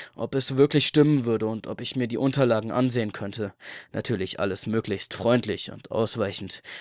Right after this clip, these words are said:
Er soll nicht den Eindruck haben, dass er einen Fehler gemacht hat.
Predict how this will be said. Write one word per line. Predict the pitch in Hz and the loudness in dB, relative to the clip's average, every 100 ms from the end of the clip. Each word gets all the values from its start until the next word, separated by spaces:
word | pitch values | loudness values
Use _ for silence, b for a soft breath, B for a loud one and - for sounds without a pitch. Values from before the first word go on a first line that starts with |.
| B - | B -14
Er | 104 101 | -12 -6
soll | 107 101 | -4 -4
nicht | 101 - | -4 -4
den | 101 | -4
Eindruck | 98 107 104 - | -4 -4 -4 -2
haben, | 110 101 | -2 -2
dass | 98 - | -4 -2
er | 82 | -2
einen | 90 95 | -4 -8
Fehler | - 113 104 | -4 -2 0
gemacht | 98 95 92 - | -2 -4 -6 -4
hat. | 104 - - | -6 -6 -10